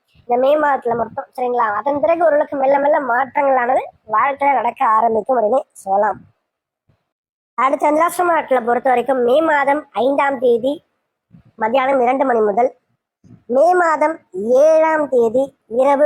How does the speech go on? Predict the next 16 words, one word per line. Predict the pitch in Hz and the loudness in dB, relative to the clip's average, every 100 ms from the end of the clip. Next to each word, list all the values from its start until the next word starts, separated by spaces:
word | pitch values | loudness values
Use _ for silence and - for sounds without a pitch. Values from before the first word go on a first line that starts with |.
| 277 | 0
பதினொன்னு | 220 262 277 269 220 | 0 0 2 2 0
ஐம்பது | 214 262 254 240 | 0 0 0 2
வரைக்கும் | 220 226 285 302 | 0 0 -4 -8
சந்திராசிரமம் | - 247 247 233 233 202 | -8 -4 -2 -2 -6 -8
இருக்குங்க, | 190 190 190 _ | -8 -10 -10 _
சரிங்களா? | 202 196 190 190 - _ _ _ - | -8 -4 -2 -2 -4 _ _ _ -2
So | 320 277 | 0 2
இந்த | 254 302 302 240 | 2 2 2 2
நாட்கள்ல | 226 262 302 285 294 | -2 -2 0 0 0
சந்திரன் | 269 294 320 302 | -2 -4 -2 -2
அப்படின்றவர் | 247 247 247 269 | -2 -2 0 0
ராசிக்கு | 233 - 254 247 | -2 -6 -4 -6
எட்டுல | - 262 | -4 -4
மறையறதுனால | 240 214 247 233 226 226 - | -2 -2 -2 -2 -4 -4 -2
கொஞ்சம் | 277 240 226 | -2 -2 -2
மனசு, | 277 277 | -2 -2